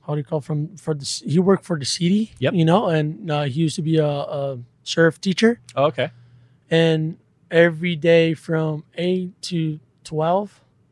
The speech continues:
Speaker 1: and then from two to six, you know, he was working every day at the beach.
Speaker 2: Yep.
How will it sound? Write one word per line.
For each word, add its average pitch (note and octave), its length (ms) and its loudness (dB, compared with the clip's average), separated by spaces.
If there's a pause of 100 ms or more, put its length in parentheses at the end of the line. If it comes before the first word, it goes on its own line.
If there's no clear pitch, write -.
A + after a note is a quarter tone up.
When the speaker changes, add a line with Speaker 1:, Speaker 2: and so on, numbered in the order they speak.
(280)
Speaker 1:
and D#3 220 -6
then D#3 160 -6
from D3+ 320 -14
two F3+ 280 -4
to D#3 180 -10
six, - 560 -10 (300)
you D3 100 -6
know, C#3+ 180 -6
he C#3 140 -4
was D3 200 -4
working D#3 340 -2
every D#3 180 -4
day D3 160 -2
at C#3+ 80 -6
the C3 60 -16
beach. D#3+ 420 -10
Speaker 2:
Yep. A#2+ 180 -6